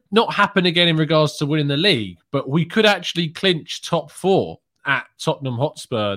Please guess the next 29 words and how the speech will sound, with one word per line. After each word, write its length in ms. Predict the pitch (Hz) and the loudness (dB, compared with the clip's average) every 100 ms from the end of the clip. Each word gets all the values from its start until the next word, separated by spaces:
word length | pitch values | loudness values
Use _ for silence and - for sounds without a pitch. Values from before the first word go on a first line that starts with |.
| - | -4
this 220 | 123 - | -8 -8
season. 480 | - 160 147 104 92 | -2 0 0 -2 -10
For 160 | - 143 | -4 -2
that 220 | 175 - | -2 -2
to 100 | 147 | 0
happen, 480 | 170 - 98 101 131 - - - | 0 -2 -8 -8 -10 -14 -20 -12
if 140 | 131 120 | -10 -10
Spurs 800 | - 170 185 175 139 - - _ _ | -2 0 2 0 -4 -8 -14 _ _
draw 320 | 107 151 196 | -2 4 6
or 400 | 135 110 127 127 | 6 2 2 2
lose 420 | 131 151 120 95 | 4 4 2 -2
one 160 | 107 135 | -4 -4
of 120 | 127 | -2
their 180 | 120 117 | -4 -4
next 400 | 127 - - - | -6 -10 -16 -10
two 240 | 139 127 | -6 -4
games 640 | 113 123 110 82 113 - - | -4 -4 -4 -8 -14 -20 -12
and 160 | 113 | -8
we 240 | 120 120 92 | -6 -6 -4
beat 280 | 143 123 123 - | -4 -4 -6 -4
both 380 | 120 117 104 _ _ _ _ _ 110 | -2 -2 -4 _ _ _ _ _ -6
Leeds, 580 | 123 123 113 - - - 113 | -2 -2 -4 -10 -16 -16 -10
uh, 320 | 107 104 101 117 | -6 -6 -8 -8
and 180 | 117 | -8
West 180 | 117 113 | -8 -6
Ham 140 | 110 104 | -6 -6
United 380 | 107 107 107 | -8 -8 -10
on 120 | 98 95 | -12 -12
Sunday, 680 | - 123 117 95 76 98 | -10 -8 -6 -8 -10 -12